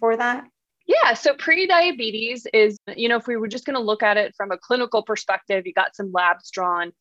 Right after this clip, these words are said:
Speaker 2: If your fasting blood sugar came back between a hundred and a hundred and twenty-five, that's one of the criteria that you would have prediabetes. And then the other one is there's this test that they do called the hemoglobin A one C test. And this test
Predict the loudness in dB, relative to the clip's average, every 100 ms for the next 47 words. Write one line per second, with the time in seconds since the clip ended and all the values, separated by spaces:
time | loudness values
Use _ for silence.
0 | _ -2 0 -2 0 -2 -2 -8 -8 -2
1 | -4 -2 -2 0 -2 -4 -10 -8 -4 0
2 | 0 -2 -6 -20 _ -12 -10 -10 -6 -4
3 | -2 0 0 -2 -6 -6 -4 -2 -2 -2
4 | 0 -2 -2 -4 -4 -2 0 2 0 -4
5 | _ _ 0 2 2 0 -2 0 0 0
6 | -2 -2 -6 -4 -2 -2 -2 -4 -4 -6
7 | -6 -8 -2 0 0 -6 -12 -6 -4 -2
8 | -2 -2 -6 -8 -6 -2 -2 0 0 0
9 | 0 0 0 2 2 2 2 0 -2 0
10 | 0 -2 -8 -6 -4 -2 -2 0 0 -2
11 | -4 -4 -6 -6 -6 -8 -4 -4 -4 -6
12 | -8 -6 -8 -8 -10 -8 -6 -8 -10 -20
13 | -20 _ -2 2 2 0 0 0 0 -4